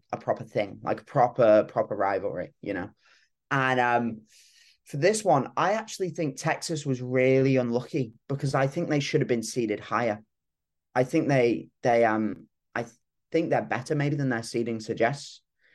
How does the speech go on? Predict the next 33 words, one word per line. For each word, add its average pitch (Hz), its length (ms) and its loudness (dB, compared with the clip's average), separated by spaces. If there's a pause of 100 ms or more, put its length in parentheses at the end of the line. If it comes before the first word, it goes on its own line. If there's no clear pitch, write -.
(340)
And, 120 320 2
um, 110 380 0
when 120 240 0
Trinity 135 480 0
Byers 107 720 0 (160)
and 101 380 -6
Lexi - 320 -2
Massimo 107 600 0
are 107 40 4
on, 127 260 0 (440)
they're, 104 220 2
they're 110 140 0
one 117 180 -2
of - 40 -2
the 113 60 -2
best 104 240 -6
attacking 104 500 -10
teams 95 320 -8
in 98 80 -10
the 98 80 -8
nation. 98 500 -8 (400)
Um, 107 300 0
I 131 80 4
don't 131 200 2
know 127 120 2
how 127 220 0
much, 120 560 -2
um, 107 300 -2 (840)
you've 131 400 0
been 123 140 2
into 131 220 -2
this 113 280 -2
or 107 240 6